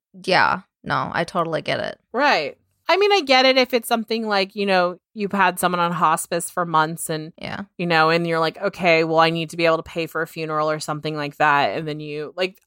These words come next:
Speaker 2: that's understandable, but, like, my
Speaker 1: Right.
Speaker 2: child just died, like, the night before, like, please start the process for my payout for his life insurance.
Speaker 1: Jesus, yeah, no.
Speaker 2: During the trial, it was discovered that his wife had no idea that there was life insurance policies on the kids.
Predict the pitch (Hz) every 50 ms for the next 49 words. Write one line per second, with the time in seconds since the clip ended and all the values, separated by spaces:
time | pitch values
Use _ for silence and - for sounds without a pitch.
0 | _ 285 240 233 269 269 277 240 226 - 240 233 226 214 202 196 208 202 202 190
1 | 190 180 190 190 196 208 202 175 175 170 165 160 156 151 - 190 180 180 185 214
2 | 208 208 220 214 - - 233 220 214 220 220 226 214 208 196 185 175 160 - _
3 | _ _ _ _ _ _ 190 196 196 190 180 175 180 185 180 - 185 175 - 180
4 | 175 175 170 175 180 180 170 170 160 - _ _ _ _ _ - - 185 185 180
5 | 170 - - - 175 165 160 - - - 156 - - 165 151 151 151 - 156 156
6 | 147 - 170 165 156 143 135 - - 156 151 151 151 147 - - _ 160 151 147
7 | 143 160 151 - 135 139 143 - 185 185 - - 214 220 233 240 269 - - -
8 | - _ _ - - - 185 180 170 - 143 117 147 180 - - - 170 151 151
9 | - - - - - - 71 57 - 202 - _ _ _ - 254 285 320 330 339
10 | 294 - 294 254 269 349 320 262 214 214 220 214 - - - 226 240 262 254 247
11 | 226 226 254 202 190 180 185 202 233 - - - 262 277 254 247 247 247 254 277
12 | 294 294 302 285 247 302 370 427 330 339 262 - 311 311 320 320 302 - 311 320
13 | 359 403 403 349 - - 349 349 - - 349 349 339 349 - 349 330 370 359 359
14 | - 381 427 453 392 262 214 - - -